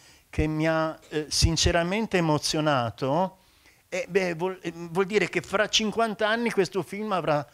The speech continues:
ancora senso, insomma, anche quando io non ci sarò più. Lo stesso vale per gli a-, buona parte degli altri film che ho fatto. Eh, eh,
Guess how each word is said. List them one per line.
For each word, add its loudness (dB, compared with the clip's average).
ancora 0
senso, 0
insomma, -2
anche -2
quando -2
io -2
non -4
ci -4
sarò 0
più. 0
Lo 2
stesso 2
vale 2
per -4
gli -4
a-, -2
buona 2
parte 0
degli 0
altri -2
film -6
che -6
ho 0
fatto. -2
Eh, -10
eh, -12